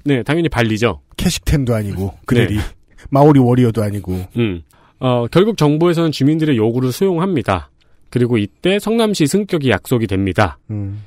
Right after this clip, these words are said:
Speaker 1: 그리고 이후로 이제 성남시 승격이 되고 여러 가지 주민들의 요구를 받아줬는데, 성남 주민들에 대한 정부의 감시 활동이 이어졌죠.
Speaker 2: 음.
Speaker 1: 이 감시 활동은 아홉 켤레의 구도로 남은 산회에 잘 실려 있습니다. 그리고 당시 철거민과 입주권 매매에 대한 이야기는 난소공에 잘 나와 있고요.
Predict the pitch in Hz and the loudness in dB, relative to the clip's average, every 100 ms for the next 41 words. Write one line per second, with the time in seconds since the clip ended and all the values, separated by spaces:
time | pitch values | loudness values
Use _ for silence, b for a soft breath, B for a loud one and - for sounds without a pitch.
0 | _ - 180 170 131 147 143 113 110 107 | _ -2 2 4 4 2 2 2 0 0
1 | 110 170 175 160 196 202 185 139 95 110 | 0 -2 -4 -4 -4 -2 -2 -2 -2 0
2 | 135 101 113 110 101 113 113 110 95 92 | 0 0 0 -2 -2 -2 -2 0 0 -2
3 | 104 107 104 110 98 95 90 131 143 87 | -2 -4 -4 -4 -4 -4 0 0 0 -2
4 | b b b - 220 240 226 - 165 190 | b b b -8 -2 0 0 2 2 4
5 | 175 151 131 117 107 107 101 113 110 131 | 2 2 2 0 0 -2 0 0 2 2
6 | 123 110 90 95 90 82 110 85 - - | 2 -2 0 -2 -2 -4 -4 -4 -6 -14
7 | 78 73 117 110 104 107 139 123 113 110 | -12 -8 -6 -4 -2 -2 2 0 0 -2
8 | 107 185 233 233 - 117 151 - 180 160 | 0 0 0 -6 0 2 2 0 0 2
9 | 151 139 120 123 107 101 110 - 175 143 | 2 0 0 0 0 0 -2 -2 0 0
10 | 131 160 - 110 104 175 147 - 98 82 | 0 -4 -6 -6 -2 0 0 -2 -6 -4
11 | 107 92 b b b b b - 139 135 | -4 -4 b b b b b -2 0 0
12 | 120 117 127 - 214 208 180 131 139 147 | 0 -2 -2 -2 0 2 2 0 2 2
13 | 110 - 135 143 123 107 131 135 123 117 | 0 -4 -6 -2 0 2 2 2 0 -2
14 | 104 98 98 127 113 117 151 127 110 95 | -2 -4 -4 -4 0 0 0 0 -2 -2
15 | 95 90 87 - 85 71 | -4 -4 -6 -8 -8 -10